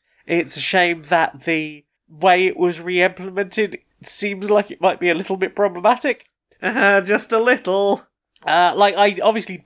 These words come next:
Speaker 1: do not know the full details of that, but, like, just reading the specs on it, I was like, "Okay, so I can see that they've transposed that character to that character and, and this concept to this concept." 'Cause the theme is Dickens rather than, uh, Discworld stuff.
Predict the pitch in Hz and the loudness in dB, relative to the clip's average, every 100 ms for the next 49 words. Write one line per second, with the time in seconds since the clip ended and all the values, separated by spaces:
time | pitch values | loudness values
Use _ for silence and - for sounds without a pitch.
0 | - 190 175 165 165 147 160 143 151 143 | -8 -2 0 2 0 0 -4 -2 -4 2
1 | 139 135 135 143 135 127 135 147 156 156 | 2 2 -2 2 2 2 -2 -2 2 0
2 | 127 - 202 - 170 185 170 147 151 - | -2 -6 -6 -4 -4 -4 -4 -6 -6 -2
3 | 170 - 147 117 131 147 139 _ _ _ | -2 -2 -6 -6 -2 0 0 _ _ _
4 | - 160 160 151 127 131 151 143 147 151 | -4 -4 0 0 0 -2 -2 -2 -2 -12
5 | - 190 190 170 165 160 156 - 165 147 | -4 -2 0 0 0 0 0 0 0 0
6 | - 151 151 143 143 135 - 147 - 143 | 0 0 0 0 0 0 0 -2 -2 -14
7 | 147 139 143 139 135 131 - 143 143 120 | -4 -2 -2 -2 -2 -2 -6 -8 -8 -8
8 | - 131 139 - 135 120 143 - 135 135 | -10 -4 -6 -4 -8 -8 -10 -8 -8 -8
9 | - 127 127 135 113 - _ _ _ 190 | -6 -6 -2 -2 -2 -8 _ _ _ -10
10 | 180 202 233 190 151 170 - 143 117 117 | -6 -2 -2 -2 -2 -4 -2 -6 -10 -4
11 | 131 123 123 120 120 110 143 131 127 120 | -2 -2 -4 -8 -8 -6 -2 0 0 -2
12 | 143 - 131 120 120 - - 110 - | -6 -2 -2 -2 -6 -12 -2 0 0